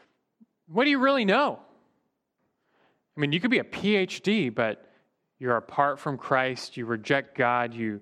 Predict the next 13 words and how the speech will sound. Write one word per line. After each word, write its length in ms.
you're 100
without 400
hope, 300
you're 100
living 320
enmity. 600
Does 120
that 340
sound 320
like 180
wisdom 640
to 120
you? 360